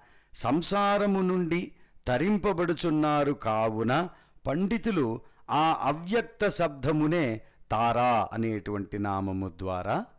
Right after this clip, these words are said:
మనకు తెలిపి ఉన్నారు. గతి వలన పరిణామము లేదా పాచకత్వము ద్యోతనమగుచున్నది. ద్యోతనము అంటే మనకి తెలియబడుతున్నది,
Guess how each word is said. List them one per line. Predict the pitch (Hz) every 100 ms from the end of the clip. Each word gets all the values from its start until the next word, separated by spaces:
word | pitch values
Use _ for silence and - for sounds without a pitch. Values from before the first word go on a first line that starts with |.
| -
మనకు | 110 107
తెలిపి | 135 - 101 - 104
ఉన్నారు. | 101 92 87 85 87 95 87 82 95 _ _ _ _ _ - 110 95
గతి | 139 151 233
వలన | 220 175 165 165 135 107 147 _ -
పరిణామము | 127 175 190 185 180 170 170 190 - -
లేదా | 131 143 139 170 196 - -
పాచకత్వము | 127 147 165 175 143 143 - 127 127 139 147 -
ద్యోతనమగుచున్నది. | 92 117 127 131 131 131 147 107 107 107 95 92 87 101 101 -
ద్యోతనము | 90 117 139 147 139 113 123 131 -
అంటే | 117 120 175
మనకి | 185 123 151
తెలియబడుతున్నది, | - 117 147 139 110 104 113 98 90 87 104